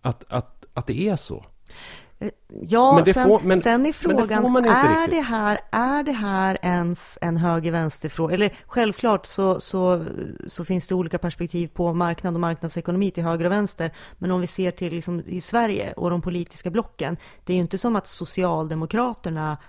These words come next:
Speaker 2: är emot marknadsekonomi.
Speaker 1: Nej, och
Speaker 2: Alltså,
Speaker 1: inte
Speaker 2: vi har
Speaker 1: vänster-,
Speaker 2: ju,
Speaker 1: inte Vänsterpartiet
Speaker 2: nej,
Speaker 1: heller.
Speaker 2: vi har ju, liksom, ett, ett konsensus i Sverige som är att marknadsekonomi är någonting bra.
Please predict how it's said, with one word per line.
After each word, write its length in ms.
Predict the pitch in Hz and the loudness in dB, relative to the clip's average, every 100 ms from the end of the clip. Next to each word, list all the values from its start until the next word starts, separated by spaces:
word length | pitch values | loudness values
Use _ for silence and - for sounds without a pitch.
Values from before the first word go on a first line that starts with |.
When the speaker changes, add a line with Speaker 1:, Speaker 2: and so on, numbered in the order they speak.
| - | -10
Speaker 2:
är 200 | - 165 - | -4 -2 0
emot 500 | 160 240 170 - - | 0 0 -2 -6 -8
marknadsekonomi. 1000 | 175 180 - 151 147 160 - 180 269 254 - | -4 -4 -4 -10 -8 -8 -4 -2 0 -2 -2
Speaker 1:
Nej, 480 | 117 143 214 87 - | -4 -4 -6 -6 2
och 40 | |
Speaker 2:
Alltså, 140 | 143 226 | 4 4
Speaker 1:
inte 120 | 214 | 4
Speaker 2:
vi 60 | 196 | 6
har 80 | 196 | 6
Speaker 1:
vänster-, 140 | 240 | 6
Speaker 2:
ju, 60 | 269 | 6
Speaker 1:
inte 180 | - | 4
Vänsterpartiet 540 | 156 160 247 302 220 - | 4 6 6 6 4 4
Speaker 2:
nej, 60 | 175 | 4
Speaker 1:
heller. 120 | 220 | 4
Speaker 2:
vi 60 | |
har 180 | 233 269 | 4 4
ju, 60 | 302 | 4
liksom, 200 | 269 247 | 2 0
ett, 140 | 226 | 0
ett 160 | - - | -2 -2
konsensus 840 | - 226 - 254 160 - 277 294 | 0 0 0 0 0 -2 -4 -4
i 40 | 403 | -4
Sverige 480 | - 175 160 160 156 | -2 -2 0 -2 -2
som 180 | 180 | -4
är 400 | 175 175 311 233 | 0 0 2 0
att 320 | - 190 185 185 | 0 0 -2 -2
marknadsekonomi 1160 | 185 165 - 160 165 151 160 160 202 277 269 - | -2 -2 -4 -6 -6 -2 0 2 0 0 -4 -6
är 180 | 180 170 | -6 -4
någonting 440 | 160 160 156 156 | -4 -4 -6 -4
bra. 580 | 143 262 - - - | -2 0 -2 -2 -6